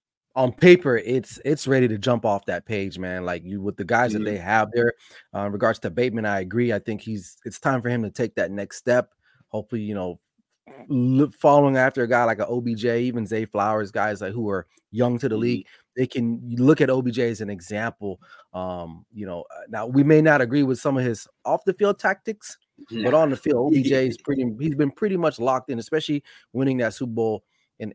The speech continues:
Speaker 1: L A. So we'll have to wait and see. But the Ra-, the Ravens are, they can be a very scary team, especially
Speaker 2: Mm-hmm.
Speaker 1: we've seen that when they're clicking on all cylinders, it, it, it's hard to stop them. Now, you know, so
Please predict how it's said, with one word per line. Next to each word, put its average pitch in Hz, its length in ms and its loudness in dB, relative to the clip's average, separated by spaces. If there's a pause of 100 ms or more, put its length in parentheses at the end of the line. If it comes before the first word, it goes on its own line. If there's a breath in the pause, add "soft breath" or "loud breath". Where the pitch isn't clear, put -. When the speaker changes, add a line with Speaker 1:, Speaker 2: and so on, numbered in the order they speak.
Speaker 1:
L 107 240 -6
A. 98 160 -8
So 101 180 -4
we'll 123 160 0
have 127 200 0
to 120 60 -4
wait 107 140 -2
and 95 80 -8
see. 127 140 -6
But 123 160 -2
the 147 100 0
Ra-, 226 160 10
the 196 140 8
Ravens 240 400 6
are, 151 280 2 (300 loud breath)
they 190 80 6
can 247 160 4
be 226 120 4
a 185 100 8
very 165 220 4
scary 175 580 4
team, 135 440 -4 (300)
especially 147 460 -2
Speaker 2:
Mm-hmm. 135 80 -4
Speaker 1:
we've 175 120 -2
seen 415 380 -6
that 120 240 -2
when 127 160 -6
they're 175 240 0
clicking 190 380 -4
on 147 120 0
all 147 220 -2
cylinders, 220 640 -4 (640)
it, 185 220 0
it, 190 160 -4
it's 190 220 0
hard 190 420 -2
to 151 100 -6
stop 151 440 -4
them. 104 160 -10
Now, 120 320 -4 (340)
you 156 140 -10
know, 104 200 -10
so 120 420 -4